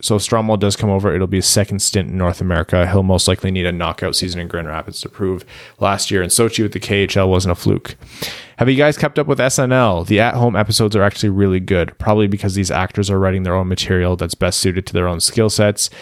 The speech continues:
Take a guy like Kyle Mooney. His segments usually don't fit the flow of the rest of the show. Not that it's bad, just off kilter. But in this format, he stands out. It's stellar. Also loved Miley's Wish, "You Were Here." Just beautiful.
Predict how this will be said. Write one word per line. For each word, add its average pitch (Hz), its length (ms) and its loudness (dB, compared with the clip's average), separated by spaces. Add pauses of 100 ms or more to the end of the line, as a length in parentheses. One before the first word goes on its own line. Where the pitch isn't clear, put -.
(240)
Take 117 180 0
a 110 80 2
guy 107 220 2
like 98 180 0
Kyle 101 280 0
Mooney. 98 360 2
His 98 240 -4
segments 104 400 0
usually 107 220 -2
don't 98 260 -4
fit - 300 -2
the 107 80 -2
flow 101 240 0
of 92 60 0
the 92 80 0
rest 90 180 -2
of 101 80 -2
the 92 40 -6
show. 92 400 0 (320)
Not 123 140 2
that 131 80 2
it's 120 140 -2
bad, 117 380 2
just - 180 -2
off 101 220 -2
kilter. 92 380 -2
But 98 200 -2
in 95 120 0
this 98 140 2
format, 101 440 0
he 101 100 -6
stands 98 340 0
out. 92 280 0
It's - 180 -6
stellar. 87 480 -2 (260)
Also 104 240 0
loved 98 220 2
Miley's 92 440 0
Wish, 90 380 -4
"You 98 140 -2
Were 87 100 0
Here." 107 520 2 (260)
Just - 180 -6
beautiful. 82 540 -4